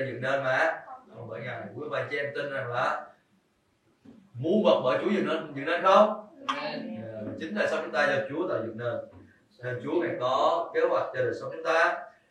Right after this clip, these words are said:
Speaker 1: Và Kinh Thánh mô tả rằng Ngài là Chúa bình an, hay một bản dịch khác thì nói là Ngài là Hoàng Vương an bình. Ngài là Hoàng tử, Vương tử của sự bình an, của sự hòa bình. Và để, để ý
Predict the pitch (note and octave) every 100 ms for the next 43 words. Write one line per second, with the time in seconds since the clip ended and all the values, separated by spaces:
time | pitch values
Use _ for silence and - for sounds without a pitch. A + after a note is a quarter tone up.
0 | _ - - D#3 - - F3+ F3 - G#3
1 | G#3+ - C3 C3 C3 C3 B2 A2 A2+ C3+
2 | E3+ - - - - G#2+ - - B2+ C3
3 | A#2+ - - _ _ A2 - C3 - D3
4 | - - A#2 A2 - - - - C#3+ D3
5 | B2+ F#3+ A3 - - - C3 B2+ A#2 F#2+
6 | - _ _ _ - _ A2+ A#2 A#2 B2
7 | B2 - - D#3 D#3+ - D3 - - -
8 | - _ _ _ _ _ _ _ _ _
9 | _ _ _ C#3 A#3+ - D#3+ D#3+ - -
10 | - - _ - - A#2+ - B2 C3+ C#3
11 | D#3+ C3 B2+ A#2+ A#2+ B2+ C3+ C#3 - -
12 | - _ _ _ - - C#3+ - - -
13 | G3+